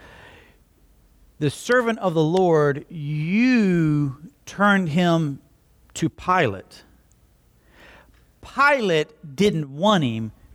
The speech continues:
You forced it and then asked for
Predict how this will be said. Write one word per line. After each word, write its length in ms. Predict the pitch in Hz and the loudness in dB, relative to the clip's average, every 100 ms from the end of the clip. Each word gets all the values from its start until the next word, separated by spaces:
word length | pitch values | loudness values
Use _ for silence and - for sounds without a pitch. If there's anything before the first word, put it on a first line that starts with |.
| - | -8
You 240 | 147 233 - - _ | 0 0 0 -8 _
forced 560 | 254 285 311 - - 135 | 0 2 0 -4 -4 0
it 460 | 117 143 - - _ _ _ _ _ _ _ _ _ _ - | 0 0 -10 -20 _ _ _ _ _ _ _ _ _ _ -4
and 240 | 165 147 | -4 0
then 240 | 240 254 240 | 0 0 2
asked 360 | 214 208 - - | 2 2 0 -4
for 440 | 190 185 170 | 0 2 2